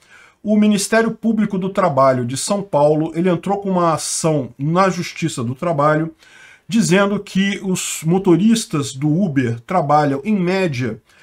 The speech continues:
no mínimo, noventa e nove por cento dos motoristas trabalharam pelo menos quatro dias por semana no Uber. Então, ou seja, o que ele tá querendo dizer com isso é que isso acaba com a não eventualidade,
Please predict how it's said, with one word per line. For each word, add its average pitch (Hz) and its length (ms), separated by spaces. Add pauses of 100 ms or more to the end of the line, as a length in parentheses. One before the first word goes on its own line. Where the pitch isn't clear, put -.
(140)
no 226 160
mínimo, 214 400
noventa 202 440
e - 20
nove 220 140
por 214 100
cento 190 140
dos 175 100
motoristas 180 580
trabalharam 185 600
pelo 226 320
menos 196 340
quatro 214 480
dias 185 560 (300)
por 214 180
semana 180 680
no 180 240
Uber. 113 280
Então, 110 260
ou 180 60
seja, 127 460 (380)
o 156 80
que - 80
ele 185 120
tá 202 40
querendo 180 220
dizer 160 160
com 190 160
isso 208 340 (840)
é 160 100
que 175 140
isso 175 160
acaba 175 360
com 180 200
a 175 80
não 175 360
eventualidade, 170 1160